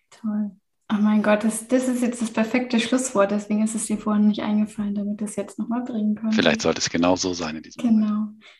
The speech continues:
Speaker 1: Ich danke dir vielmals, Torben. Ich bin gespannt, was wir noch von dir hören und sehen werden. Wir werden ja definitiv in Kontakt
Speaker 2: Ja,
Speaker 1: bleiben.
Speaker 2: auf jeden Fall.
Speaker 1: Und dann wünsche ich dir weiterhin gutes, äh,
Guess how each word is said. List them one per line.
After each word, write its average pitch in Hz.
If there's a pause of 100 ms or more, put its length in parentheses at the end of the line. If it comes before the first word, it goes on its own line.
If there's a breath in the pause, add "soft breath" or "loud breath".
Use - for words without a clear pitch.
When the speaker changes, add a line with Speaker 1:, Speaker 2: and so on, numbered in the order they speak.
Speaker 1:
Ich 240
danke 262
dir 269
vielmals, 233
Torben. 226
Ich 226
bin 262
gespannt, 269
was 247
wir 262
noch 247
von 247
dir 247
hören 247
und 233
sehen 240
werden. 220
Wir 226
werden 233
ja 214
definitiv 220
in 226
Kontakt 226
Speaker 2:
Ja, 214
Speaker 1:
bleiben. 214 (520 loud breath)
Speaker 2:
auf -
jeden -
Fall. 240
Speaker 1:
Und -
dann 226
wünsche 233
ich 247
dir 240
weiterhin 240
gutes, 240
äh, 220